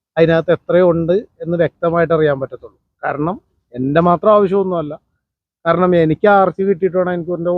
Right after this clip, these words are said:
ഹോസ്പിറ്റൽ ചെലവ് നടത്താനായിട്ട്. കാരണം എൻ്റെ വൈഫും, ഏ, പിള്ളേരൊക്കെ ഹോസ്പിറ്റലിലേക്ക് ഇത് ചെയ്യാനായിട്ട് ഞാനൊരു വണ്ടിയിൽ പണയം കൊടുക്കാൻ വേണ്ടിയിട്ടാണ് ഞാൻ ആർ സി വന്നതെന്ന് ഞാൻ ചോദിച്ചത്. കഴിഞ്ഞ നാല് തവണയും ഞാൻ ഈ ആവശ്യം പറഞ്ഞുകൊണ്ട് ഞാൻ അവിടെ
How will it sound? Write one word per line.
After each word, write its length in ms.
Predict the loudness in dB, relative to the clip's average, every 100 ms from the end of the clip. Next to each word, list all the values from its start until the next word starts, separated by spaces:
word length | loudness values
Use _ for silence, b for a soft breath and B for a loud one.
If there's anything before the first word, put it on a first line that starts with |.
| -2
ഹോസ്പിറ്റൽ 320 | -4 -6 -8 -4
ചെലവ് 180 | 0 0
നടത്താനായിട്ട്. 480 | 0 -6 -8 -16 _ _ _ _ _ _
കാരണം 240 | -6 -2 0
എൻ്റെ 140 | 0 2
വൈഫും, 340 | 0 0 -6 -10 _ _ _ _ _ _ _ -4
ഏ, 20 | 0 0 0
പിള്ളേരൊക്കെ 480 | 2 4 4 4 2 4
ഹോസ്പിറ്റലിലേക്ക് 680 | 2 0 -2 0 0 -2 -8 -8 -8
ഇത് 60 | 0
ചെയ്യാനായിട്ട് 420 | 2 2 0 -2 -4
ഞാനൊരു 300 | -2 -2 -4 -2
വണ്ടിയിൽ 400 | -2 0 0 0 0 -2 _ _ _ _ _
പണയം 380 | 4 6 6 6 6
കൊടുക്കാൻ 260 | 6 6 4
വേണ്ടിയിട്ടാണ് 380 | 2 0 0 0 -2
ഞാൻ 100 | -2 0
ആർ 100 | -2 -4
സി 80 | -6
വന്നതെന്ന് 340 | -6 -6 -6 -6
ഞാൻ 80 | -6 -6
ചോദിച്ചത്. 260 | -10 -12 _ _ _ _ _ _ _ _
കഴിഞ്ഞ 200 | 0 2 2 4
നാല് 240 | 4 4 6
തവണയും 300 | 4 4 2
ഞാൻ 80 | 2 4
ഈ 20 | 6
ആവശ്യം 280 | 6 2 -2 -4
പറഞ്ഞുകൊണ്ട് 320 | -4 -6 -6
ഞാൻ 80 | -6
അവിടെ 120 | -6